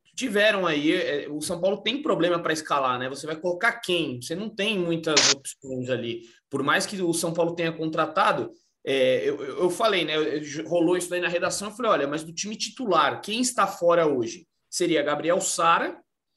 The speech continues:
é, é, a expectativa era Nicão, mas nunca corresponde a essa expectativa de ser titular, e mais quem ali?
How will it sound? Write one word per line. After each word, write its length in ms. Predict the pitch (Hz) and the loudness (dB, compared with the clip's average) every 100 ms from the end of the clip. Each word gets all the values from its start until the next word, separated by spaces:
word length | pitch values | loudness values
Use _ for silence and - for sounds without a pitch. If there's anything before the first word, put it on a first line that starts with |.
| _ _ _ _ - | _ _ _ _ -6
é, 260 | 156 - - | -4 -6 -12
é, 180 | 104 - | -14 -8
a 160 | - 127 | -4 -2
expectativa 800 | 156 - 196 196 202 190 185 160 | -2 0 0 0 0 0 2 4
era 100 | 160 | 4
Nicão, 640 | 185 202 - 190 220 349 | 2 -4 0 2 2 0
mas 240 | 170 160 147 | -2 -4 -2
nunca 300 | 175 180 170 | -6 -6 -2
corresponde 420 | 170 165 156 151 | 0 0 -2 -4
a 40 | 151 | -4
essa 80 | |
expectativa 500 | - - 151 143 143 | -4 -10 -6 -6 -4
de 80 | 151 | -4
ser 140 | 151 156 | -4 -4
titular, 640 | - - 202 170 240 - _ _ _ _ _ - | -6 -2 2 4 2 -4 _ _ _ _ _ 0
e 360 | 254 285 359 - _ _ _ _ _ _ _ | 4 4 2 -2 _ _ _ _ _ _ _
mais 220 | 226 220 | -4 -4
quem 320 | - 208 170 160 | -4 -4 -2 -2
ali? 400 | 139 127 - | -2 -4 -8